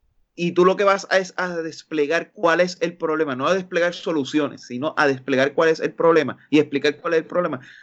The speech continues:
Puñeta, puedes, puedes, puedes llevar el, el frente aliado. Ah, cuando te pidan la solución, pues ahí te separas.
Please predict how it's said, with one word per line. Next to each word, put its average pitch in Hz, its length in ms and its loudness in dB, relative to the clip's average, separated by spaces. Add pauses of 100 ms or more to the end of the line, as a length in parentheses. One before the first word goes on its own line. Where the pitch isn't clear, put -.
Puñeta, 160 560 4 (420)
puedes, 170 320 4 (300)
puedes, 175 320 0 (100)
puedes 160 220 2
llevar 185 180 4
el, 185 200 -4
el 190 100 -4
frente 185 280 -6
aliado. 160 400 2
Ah, 160 200 0
cuando 131 240 -4
te 131 100 -4
pidan 151 300 -4
la 196 80 2
solución, 196 360 -4
pues 165 140 0
ahí 151 60 0
te 190 100 -4
separas. 139 440 -4